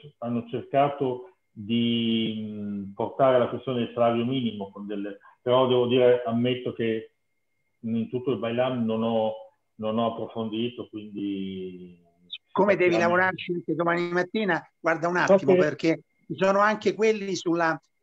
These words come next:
Speaker 2: eh, sui poteri della polizia, mi pare che almeno da qualche parte
Speaker 1: Sì,
Speaker 2: saranno
Speaker 1: da
Speaker 2: già
Speaker 1: qualche parte. Ce n'è uno, credo, fra l'altro in Virginia,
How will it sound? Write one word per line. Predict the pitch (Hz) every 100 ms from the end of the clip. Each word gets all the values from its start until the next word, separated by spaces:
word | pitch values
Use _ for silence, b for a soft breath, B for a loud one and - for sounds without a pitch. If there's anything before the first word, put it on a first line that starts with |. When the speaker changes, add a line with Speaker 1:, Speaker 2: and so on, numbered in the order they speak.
| _
Speaker 2:
eh, | - 151 156
sui | 147 175 156
poteri | 165 185 180
della | 165 170
polizia, | 165 160 156 170 147 131
mi | 131
pare | 131 135 131 120
che |
almeno | 120 127 151 135
da | 139
qualche | 151 - -
parte | 190 139
Speaker 1:
Sì, | 139
Speaker 2:
saranno | 160 156 135
Speaker 1:
da | 139
Speaker 2:
già |
Speaker 1:
qualche | 131 -
parte. | 120 110 104 - 110 - B B B -
Ce |
n'è | 151 202
uno, | 202 165 131
credo, | 160 170 151
fra | 139
l'altro | 151 147
in | 143 127
Virginia, | 143 135 127 120 107 107 107 110 127